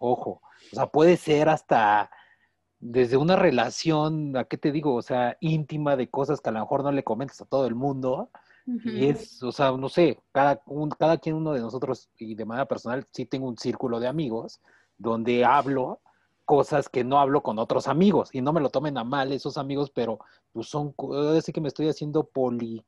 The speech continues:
Speaker 1: ¿qué me decías, Gaby? Poli-, esta última que
Speaker 2: ¿Polifidelidad?
Speaker 1: Polifidelidad, pero no estoy teniendo sexo, es un tipo de relación.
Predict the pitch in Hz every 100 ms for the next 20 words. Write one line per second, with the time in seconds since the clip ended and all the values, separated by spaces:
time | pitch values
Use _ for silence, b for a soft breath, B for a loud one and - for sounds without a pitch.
0 | - 147 160 135 - 147 165 160 180 165
1 | 123 120 113 110 110 _ _ _ _ _
2 | _ _ _ _ _ - 139 - 147 135
3 | 233 - - 131 - 240 220 220 214 247
4 | - - 160 139 135 - 127 123 117 127
5 | 170 170 - - 139 131 151 175 - 147
6 | - 147 143 147 139 127 123 120 _ _
7 | _ _ _ _ - - 180 185 - 135
8 | - 156 156 - - 165 - 151 156 147
9 | 127 127 120 120 120 - 156 151 120